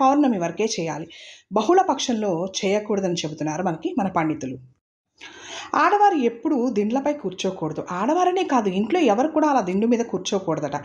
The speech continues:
ఇంట్లోని మగవారు మంగళవారం నాడు క్షవరం చేసుకోవడం, గడ్డం గీసుకోవడం చేయనీయవద్దు. ఇలా చేస్తే దారిద్ర్యం అని చెప్తారు. కాబట్టి ఇంట్లో మగవారు అలా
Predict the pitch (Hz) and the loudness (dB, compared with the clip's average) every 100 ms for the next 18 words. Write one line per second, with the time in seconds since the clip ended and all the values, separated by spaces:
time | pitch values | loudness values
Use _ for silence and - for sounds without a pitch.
0 | - - - 349 392 427 403 262 247 277 | -12 -18 0 4 6 4 4 4 4 2
1 | 226 214 175 175 220 262 226 190 175 170 | 2 0 -2 0 2 2 2 0 -2 -4
2 | 170 190 185 214 - 147 - 170 175 175 | -2 -2 0 0 -2 -4 -2 0 2 2
3 | 180 220 233 - - - - - - 214 | 2 2 0 -2 -16 -20 -20 -18 -2 2
4 | 240 - 202 196 - 190 190 185 160 151 | 2 2 2 2 2 2 2 0 -2 -2
5 | 147 - - - 320 320 349 370 311 233 | -6 -10 -14 0 2 4 0 0 2 4
6 | 254 180 180 208 220 220 226 254 170 160 | 4 2 2 2 2 2 2 -2 -4 -6
7 | - 254 311 311 269 269 302 220 208 262 | 0 2 2 4 4 4 2 2 2 2
8 | 277 190 | 2 0